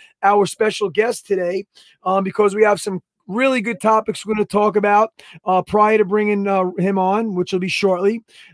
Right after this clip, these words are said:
Um, I want to also let you guys know, thank you for really supporting this podcast and this mission that Danny K and myself are on. For those of you that don't know her, you will shortly, and you're gonna grow to love her like each and every person that ever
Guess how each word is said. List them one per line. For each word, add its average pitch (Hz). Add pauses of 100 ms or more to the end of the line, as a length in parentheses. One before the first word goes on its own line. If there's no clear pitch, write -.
(120)
Um, 196
I 202
want 240
to 233
also 240
let 214
you 214
guys 208
know, 208
thank 233
you 202 (260)
for 196
really 240
supporting 220
this 190
podcast 190
and 180
this 170
mission 202
that 175
Danny 196
K 202
and 190
myself 190
are 175
on. 214 (360)
For 190
those 202
of 190
you 208
that 196
don't 185
know 214
her, 220
you 190
will 202
shortly, 214
and 185
you're 175
gonna 175
grow 196
to 185
love 190
her 196
like 180
each 226
and 202
every 196
person 185
that 175
ever 233